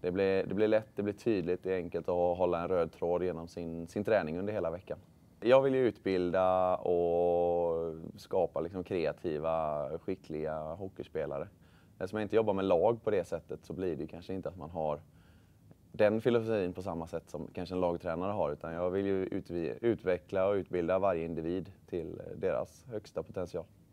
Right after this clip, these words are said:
Jag vill utmana dem hela tiden. Jag vill att de ska testa sina gränser. Spelarna ska kliva av isen och ha tyckt att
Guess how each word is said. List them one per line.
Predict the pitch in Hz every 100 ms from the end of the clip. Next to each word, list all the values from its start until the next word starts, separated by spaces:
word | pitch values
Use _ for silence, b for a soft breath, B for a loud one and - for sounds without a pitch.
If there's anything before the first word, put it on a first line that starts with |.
| - - - -
Jag | 107
vill | 127
utmana | 135 117 107 95
dem | 104 117
hela | 98
tiden. | 87 82 65 - -
Jag | -
vill | 101 104
att | 98
de | 101
ska | 101 101 92 92 90
testa | 90 - 120 101
sina | 107 101
gränser. | 101 101 85 - 98 92 - b b b b
Spelarna | - - 104 101 101
ska | 107 101 -
kliva | - 117 107 104
av | 104 110 107
isen | 90 - 90 87
och | - 95 90 90 - 98
ha |
tyckt | 95 98 -
att | 90